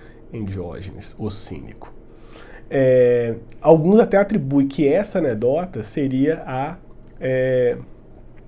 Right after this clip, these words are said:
uma das anedotas que, é, fazem sentido nessa transformação que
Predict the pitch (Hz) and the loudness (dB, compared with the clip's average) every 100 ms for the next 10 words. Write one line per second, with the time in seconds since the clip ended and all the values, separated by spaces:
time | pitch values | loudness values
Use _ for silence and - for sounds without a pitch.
0 | - - - 127 131 123 127 117 120 - | -20 -18 -6 -2 0 2 0 2 -2 -6
1 | - 151 151 - - - - - - 127 | -8 -8 -8 -14 -20 -20 -20 -12 0 0
2 | - - 208 226 226 233 240 - 208 160 | 0 2 2 4 0 0 -2 -2 -2 -2
3 | - - 175 170 175 196 202 - - - | -6 -6 -2 0 0 -2 -4 -8 -20 -4
4 | - - - 160 - 165 165 135 - 190 | -2 -2 0 0 2 0 2 0 -2 0
5 | 196 233 233 - - - - - 160 | 2 2 0 -18 -20 -20 -20 -6 -4